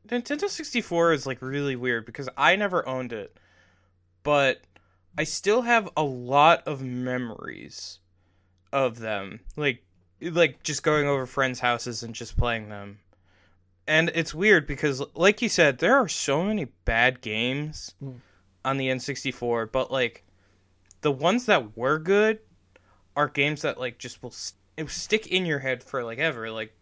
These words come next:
Speaker 1: like you said, GoldenEye, Mario Kart, Mario Parties. Like, I remember I was playing Mario Party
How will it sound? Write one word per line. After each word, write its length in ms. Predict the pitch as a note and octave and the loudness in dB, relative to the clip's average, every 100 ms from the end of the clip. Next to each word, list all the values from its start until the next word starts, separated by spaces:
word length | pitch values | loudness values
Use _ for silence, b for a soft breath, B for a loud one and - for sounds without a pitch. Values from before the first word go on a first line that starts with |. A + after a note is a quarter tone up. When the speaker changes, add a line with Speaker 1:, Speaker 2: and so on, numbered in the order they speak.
| _ | _
Speaker 1:
like 220 | D3+ D3 | -2 -2
you 60 | D#3 | -2
said, 240 | G#3 F#3 | -2 -2
GoldenEye, 720 | C3 B2+ B2+ B2+ A#2 A#2 A2+ A2+ b b b | -2 -8 -6 -8 -6 -4 -6 -8 b b b
Mario 480 | - C3+ C3 C3+ C3 | -10 -2 2 2 0
Kart, 360 | B2+ C3+ C3 B2+ | -4 -2 -2 -2
Mario 400 | C3 C#3 D3 C#3 | -2 0 2 2
Parties. 640 | C#3+ C3 C3 B2+ B2+ B2 | 4 4 2 -2 -6 -6
Like, 280 | B2+ A#2+ - b b b b b _ | -4 -4 -6 b b b b b _
I 80 | D3+ | 0
remember 760 | F3 F#3 F3+ F3 D#3 D3 - _ _ _ _ _ _ - | 2 2 0 2 2 0 -4 _ _ _ _ _ _ -10
I 80 | D#3 | -10
was 140 | D3+ | -8
playing 540 | - G3 F3+ D#3 D3 | -6 -4 -4 -8 -8
Mario 420 | D3 D3+ F3+ F#3+ E3+ | -4 -2 0 -2 -4
Party 400 | - D#3+ D3+ | -4 -4 -4